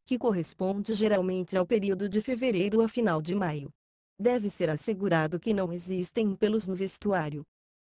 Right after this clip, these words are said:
Na dermatite de contato urticária está indicada a terapia sintomática com antihistamínicos orais. Tem existido nos últimos anos alguns casos com exposição mediática de surtos de dermatites por lagarta de pinheiro em algumas escolas.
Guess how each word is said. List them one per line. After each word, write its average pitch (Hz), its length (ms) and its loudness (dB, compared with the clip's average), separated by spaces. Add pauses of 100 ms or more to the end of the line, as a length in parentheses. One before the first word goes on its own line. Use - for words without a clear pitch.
Na 226 120 4
dermatite 208 720 0
de 180 100 -4
contato 190 500 0
urticária 190 640 -2
está 180 380 0
indicada 190 480 -2
a 180 40 -2
terapia 175 580 -2
sintomática 180 840 -2
com 180 220 0
antihistamínicos 196 1200 -2
orais. 165 400 -2 (500)
Tem 254 260 2
existido 185 600 -2
nos 190 180 -2
últimos 208 540 0
anos 180 320 2
alguns 214 400 2
casos 208 420 0
com - 180 -6
exposição 202 640 -4
mediática 196 720 0
de 180 140 -4
surtos 175 480 -2
de 180 80 -4
dermatites 214 840 0
por 170 180 -6
lagarta 165 500 0
de 180 140 -2
pinheiro 196 560 0
em 233 140 2
algumas 180 480 0
escolas. 147 720 -4